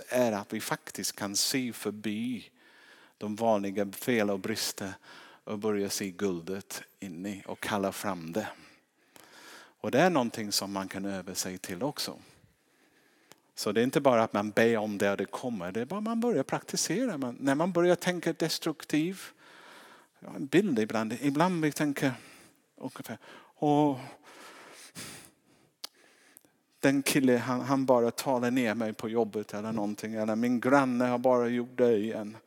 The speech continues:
Och jag är orättvist behandlad.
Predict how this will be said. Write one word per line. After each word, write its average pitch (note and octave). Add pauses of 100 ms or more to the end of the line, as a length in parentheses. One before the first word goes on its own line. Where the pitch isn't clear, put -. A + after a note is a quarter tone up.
(100)
Och -
jag B2+
är C3+
orättvist C3
behandlad. G#2+